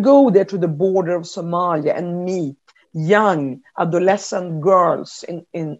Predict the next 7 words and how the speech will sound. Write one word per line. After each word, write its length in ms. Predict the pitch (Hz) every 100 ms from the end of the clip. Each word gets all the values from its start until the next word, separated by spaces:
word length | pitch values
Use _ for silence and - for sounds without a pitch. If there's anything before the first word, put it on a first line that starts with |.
| -
Ethiopia 840 | 165 - 175 170 170 _ 151 127 - _ _ -
who 120 | 180
are 500 | - 180 165 151 165 _ _
internally 680 | 185 180 - 220 208 190 180
displaced 600 | 170 - 196 175 147 -
or 140 | 202 175
refugees. 760 | 175 208 202 156 147 139 -